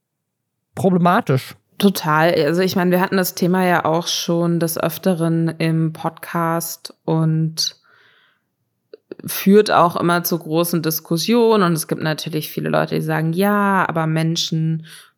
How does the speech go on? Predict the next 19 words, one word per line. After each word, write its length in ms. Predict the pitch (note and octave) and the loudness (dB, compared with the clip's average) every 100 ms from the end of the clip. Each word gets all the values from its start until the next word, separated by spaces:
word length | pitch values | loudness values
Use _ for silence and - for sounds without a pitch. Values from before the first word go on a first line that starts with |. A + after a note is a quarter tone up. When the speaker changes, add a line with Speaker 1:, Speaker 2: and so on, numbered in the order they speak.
| - | -6
Speaker 2:
freuen 440 | - G3+ G#3 G#3 | 2 4 4 2
sich 280 | F3 F#3 - | 0 -4 -2
halt 360 | D#3+ D#3+ E3+ | 0 0 0
so 520 | - D#3+ D#3+ D#3+ D#3+ D3+ | -2 -2 0 0 0 0
und 160 | D#3+ | 0
wollen 240 | D3+ D3+ D3+ | -2 -2 -2
das 240 | D#3 - | -4 -6
für 100 | - | -8
sich 320 | D#3+ D#3+ - | -6 -8 -10
zelebrieren 1000 | - D#3+ E3 E3 A3+ B3 A3 G3 F#3+ F3 | -6 -4 -4 -2 2 4 4 2 2 0
und 140 | D#3 | -2
vielleicht 300 | D#3 - - | -2 -4 -4
ja 100 | - | -4
gerade 380 | - - D#3 - | -8 -4 -4 -4
auch 80 | D#3 | -4
mit 160 | D#3+ D#3+ | -6 -6
dem 80 | |
ersten 520 | - F#3 G3 - F#3+ F3 | -2 0 0 -2 -8 -4
Kind. 440 | - F3+ F3+ F3+ | 0 0 0 -6